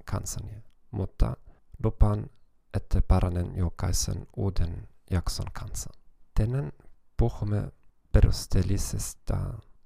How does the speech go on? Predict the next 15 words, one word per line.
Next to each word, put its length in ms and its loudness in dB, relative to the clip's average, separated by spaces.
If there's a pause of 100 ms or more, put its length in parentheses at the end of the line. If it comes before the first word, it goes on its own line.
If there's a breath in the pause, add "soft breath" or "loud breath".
(140)
virheestä 760 2 (520)
henkilöstön 920 -2 (240)
valinnassa. 600 -2 (440)
Tämä 240 2
on 220 -6 (420)
hyvin 460 -4 (360)
pinnallinen 760 0 (260)
opetus 680 -4 (320)
metodologiasta. 1000 -4 (500)
Tulevaisuudessa 1000 -2 (440)
palaamme 520 0 (240)
aihetta 500 0
koskevilla 680 -2
jaksoilla, 640 -4 (420)
jotka 540 -6